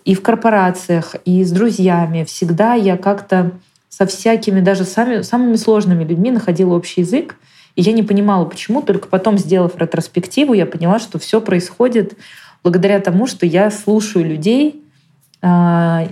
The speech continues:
при этом не растворяясь в них. Да? Ес-, я, ну, я могу, а, дать свою точку зрения, если меня об этом попросят. Кстати, лайфхак. Если кто-то вам плачется в плечо,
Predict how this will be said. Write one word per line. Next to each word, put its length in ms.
при 140
этом 300
не 160
растворяясь 840
в 40
них. 240
Да? 400
Ес-, 200
я, 260
ну, 200
я 200
могу, 580
а, 440
дать 280
свою 180
точку 320
зрения, 680
если 280
меня 200
об 80
этом 220
попросят. 480
Кстати, 300
лайфхак. 580
Если 240
кто-то 360
вам 180
плачется 680
в 100
плечо, 520